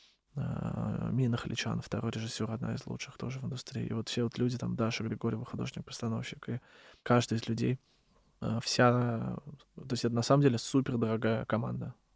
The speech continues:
Она бы стоила миллионы рублей в день, просто вот чтобы они пришли на площадку, если бы это был коммерческий проект.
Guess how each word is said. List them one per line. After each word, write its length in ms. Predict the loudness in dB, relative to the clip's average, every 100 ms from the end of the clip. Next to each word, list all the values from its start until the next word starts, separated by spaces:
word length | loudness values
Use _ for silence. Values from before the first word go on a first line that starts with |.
| _
Она 220 | 2 4 6
бы 80 |
стоила 420 | 6 6 6 4 2
миллионы 840 | 4 4 6 4 6 6 6 4
рублей 560 | 0 0 2 2 2
в 200 | -2 -6
день, 340 | -4 0 0 -2 -6 _ _
просто 360 | 4 4 4
вот 140 | 2 2
чтобы 240 | 0 2
они 120 | 4
пришли 480 | 2 2 0 0 -2
на 140 | -2 0
площадку, 540 | 0 0 -4 -8 -14 -14 _ -20 -20 _ _
если 180 | 2 4
бы 120 | 4
это 60 | 4
был 240 | 2 2
коммерческий 480 | 2 2 0 -4 -8
проект. 400 | -6 -6 -6